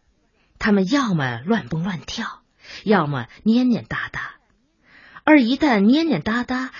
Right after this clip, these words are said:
那就准是有病。问题在于他们年纪小，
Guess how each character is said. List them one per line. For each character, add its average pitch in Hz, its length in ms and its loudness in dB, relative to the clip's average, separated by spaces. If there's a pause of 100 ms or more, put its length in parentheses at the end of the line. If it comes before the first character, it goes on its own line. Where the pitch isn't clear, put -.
(120)
那 226 100 2
就 180 100 0
准 165 340 -8
是 - 160 -2
有 202 280 -4
病。 202 260 -4 (1000)
问 165 180 0
题 - 160 -8
在 147 160 -8
于 135 80 -4
他 170 160 -8
们 165 100 -2
年 147 260 -4
纪 185 140 -6
小， - 560 -12